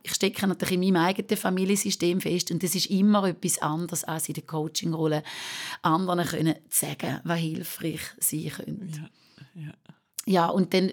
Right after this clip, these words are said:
Speaker 1: vielleicht noch ein zweites Beispiel beim, zum Thema klare Kommunikation mit, mit Kind. Da bringe ich auch gerne das Beispiel, dass ich einmal am Znachtkochen war und ein Kind noch hat ein Gu-, Guetzli gestibitzt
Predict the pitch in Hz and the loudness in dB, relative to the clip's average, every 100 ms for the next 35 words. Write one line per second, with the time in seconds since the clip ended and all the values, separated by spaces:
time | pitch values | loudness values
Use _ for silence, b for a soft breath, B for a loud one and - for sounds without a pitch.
0 | - 190 - 165 - 160 185 202 - 202 | -2 -4 0 2 4 4 2 0 0 2
1 | 220 - 190 185 180 175 165 B B - | 0 0 -2 0 0 -2 -6 B B -4
2 | 190 175 180 185 175 - 165 165 202 202 | -2 0 0 2 2 0 0 2 0 -4
3 | 175 170 165 - 147 - 160 151 196 254 | -2 -2 -2 -6 -8 -2 -2 0 -2 -2
4 | - 175 - - 180 165 - 170 233 - | -4 -4 -6 -8 -6 -6 -6 -4 -4 -8
5 | B B B B B B - 190 190 185 | B B B B B B -2 2 4 4
6 | 175 175 196 - 180 - 190 165 - 170 | 2 2 0 0 -4 -2 -4 -4 -4 -4
7 | 170 165 160 151 - 151 180 - - 190 | -4 -2 -4 -2 0 0 -2 -4 -4 -4
8 | - 220 208 - 190 190 226 - 170 170 | -4 -8 -6 -4 -2 -2 -4 -2 -2 0
9 | - - 170 202 196 196 190 175 175 - | -2 -2 0 0 0 0 0 -2 -2 -4
10 | - _ _ - 190 175 180 196 - - | -4 _ _ -2 2 4 6 4 4 2
11 | 226 262 - - - 208 226 - - - | 0 -2 -2 -2 0 2 0 0 0 0
12 | - | -4